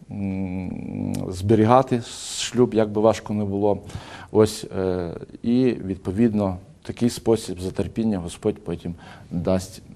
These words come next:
Небесне Царство, побачивши, що ми трудилися, е, і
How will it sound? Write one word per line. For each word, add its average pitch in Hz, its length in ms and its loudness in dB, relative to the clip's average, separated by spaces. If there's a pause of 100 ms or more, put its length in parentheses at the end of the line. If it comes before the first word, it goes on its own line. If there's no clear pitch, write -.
(140)
Небесне 87 640 -2
Царство, 104 420 -6
побачивши, 85 680 -6 (140)
що - 240 -12
ми 98 220 -4 (160)
трудилися, 104 680 2 (480)
е, 87 220 2
і 107 380 0